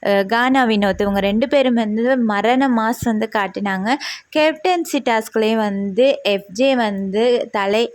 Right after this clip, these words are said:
ஆகுனா, இந்த வீக் வந்து வேற லெவல்ல போகும். முக்கியமா வந்து அடிபுடி சண்டை வந்து கட்டாயம் வரும். பாரு, எஃப் ஜே வந்து மோதுறதுக்கான நிறைய வாய்ப்புகள் இருக்குது.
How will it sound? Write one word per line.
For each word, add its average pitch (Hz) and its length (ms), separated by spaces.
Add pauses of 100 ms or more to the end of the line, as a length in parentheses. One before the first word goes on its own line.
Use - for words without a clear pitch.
ஆகுனா, 190 560 (440)
இந்த 262 480 (520)
வீக் 269 280
வந்து 220 360
வேற 214 340
லெவல்ல 214 420
போகும். 196 480 (180)
முக்கியமா 233 560
வந்து 202 240
அடிபுடி 233 560
சண்டை 208 380
வந்து 190 300
கட்டாயம் 226 720
வரும். 208 360 (320)
பாரு, 302 600
எஃப் 190 300
ஜே 247 240
வந்து 220 260
மோதுறதுக்கான 208 880
நிறைய 233 720
வாய்ப்புகள் 202 720
இருக்குது. 202 580